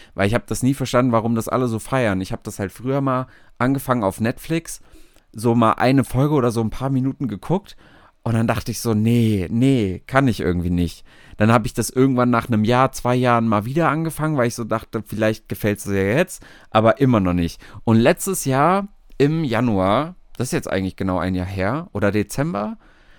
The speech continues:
hab ich halt angefangen, Drag Race zu gucken und hab halt es, ja, so im Prinzip wie studiert und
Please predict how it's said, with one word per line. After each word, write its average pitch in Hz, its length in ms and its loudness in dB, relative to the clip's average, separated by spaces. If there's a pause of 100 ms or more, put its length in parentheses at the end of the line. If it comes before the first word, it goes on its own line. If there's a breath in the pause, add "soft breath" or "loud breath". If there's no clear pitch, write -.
hab 147 160 4
ich 147 120 0
halt - 160 0
angefangen, 151 420 -2
Drag 135 200 2
Race 98 220 -2
zu 98 100 -8
gucken 90 500 -8 (500 soft breath)
und 113 480 4 (380)
hab - 220 0
halt 123 180 4 (280)
es, 110 200 -2 (320)
ja, 101 500 0
so 104 160 2
im 104 80 0
Prinzip 127 560 -2
wie 156 380 -2 (580)
studiert 117 880 2 (800)
und 113 480 4